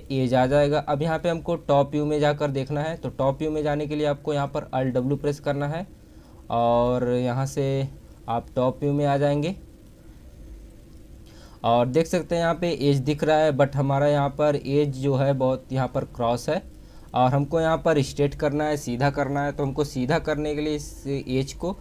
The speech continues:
तो यहाँ पर आर प्रेस करेंगे और यहाँ पे वाई डायरेक्शन में इसको इस तरह यहाँ पर नीचे की तरह यहाँ पे स्क्रॉल करना है।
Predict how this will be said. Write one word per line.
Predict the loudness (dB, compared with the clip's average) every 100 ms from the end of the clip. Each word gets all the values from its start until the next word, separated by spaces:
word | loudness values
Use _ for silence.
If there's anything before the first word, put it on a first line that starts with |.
| -12 -16 -12 0
तो | 2
यहाँ | 4 2
पर | 2 2 2 2
आर | 2 4 2
प्रेस | 0 -2
करेंगे | 0 0 0 -2 0 0
और | 0 0
यहाँ | 0 0 -2
पे | -2 0 0 -2 -6 -18 -20 -14
वाई | 0 6 6
डायरेक्शन | 8 6 4 2 0
में | 0 0 -2 -6 -18 -20 -20 -20 -20 -20 -20 -20 -20 -20 -8
इसको | -6 -6 0 4 6 4 2 -4
इस | -4 0
तरह | 2
यहाँ | 2 0
पर | 2 0 -2 -10 -20 -20 -18 -8
नीचे | -6 -2 -2
की | -2 -2
तरह | 0 2
यहाँ | 4 2
पे | 2 0
स्क्रॉल | -2 -4 -2 -2
करना | -2 -2 0 0
है। | 0